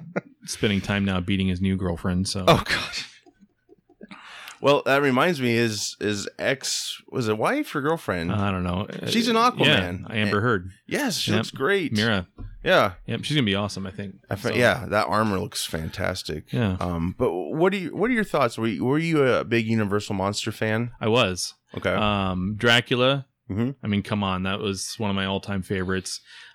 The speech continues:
Speaker 1: Uh, I still have a fondness for the original Bela Lugosi version.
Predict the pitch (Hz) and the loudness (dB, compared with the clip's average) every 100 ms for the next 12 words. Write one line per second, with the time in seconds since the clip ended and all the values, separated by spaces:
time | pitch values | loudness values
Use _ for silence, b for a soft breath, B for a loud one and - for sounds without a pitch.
0 | - 107 104 - 110 - 123 107 107 95 | -8 -6 -4 -4 -4 0 2 2 0 -4
1 | 104 98 - 107 104 104 101 - - 110 | -4 -4 -4 0 2 2 0 -2 -2 -2
2 | 95 101 104 98 104 98 95 98 101 98 | 0 -2 -2 0 0 0 -2 -2 0 0
3 | 95 101 98 110 98 98 - B B B | 2 2 0 0 0 0 -4 B B B
4 | - 113 110 127 135 | 0 2 2 2 0